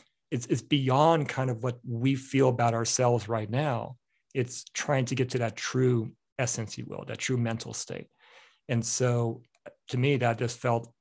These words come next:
you know, e-, even to this day, it's, that is, can spur you on, 'cause we, and we're gonna talk about, you know, coming up here to Eightfold Path and everything else as well. But,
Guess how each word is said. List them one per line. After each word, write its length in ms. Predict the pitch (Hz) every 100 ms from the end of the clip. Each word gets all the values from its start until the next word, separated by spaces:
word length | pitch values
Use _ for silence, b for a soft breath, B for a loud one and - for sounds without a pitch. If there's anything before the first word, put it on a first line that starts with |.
| _ -
you 80 |
know, 220 | 113 107 - _ _ _ _ _ _ _ _ _ _ _ -
e-, 220 | - 135 127
even 180 | 147 123
to 80 | 123
this 180 | 127 -
day, 320 | 131 139 120
it's, 200 | 117 - _ _ _ _ - 107
that 360 | 127 139 147
is, 380 | 135 131 117 - - _ _
can 140 | - 123
spur 420 | - - 147 147
you 200 | 143 131 131
on, 240 | 123 117
'cause 140 | 113
we, 240 | 110 117 120
and 80 | 127
we're 100 | 135
gonna 140 | 135 123
talk 280 | 127 127
about, 340 | 120 120 113 -
you 80 | 120
know, 80 | 117
coming 200 | 123 123
up 140 | 123
here 140 | 123
to 180 | 113 110 -
Eightfold 340 | 117 - 110
Path 320 | - 107 110
and 100 | -
everything 320 | 107 107 113 110
else 200 | - -
as 140 | 104
well. 320 | 120 135 113 b b b _
But, 280 | 117 117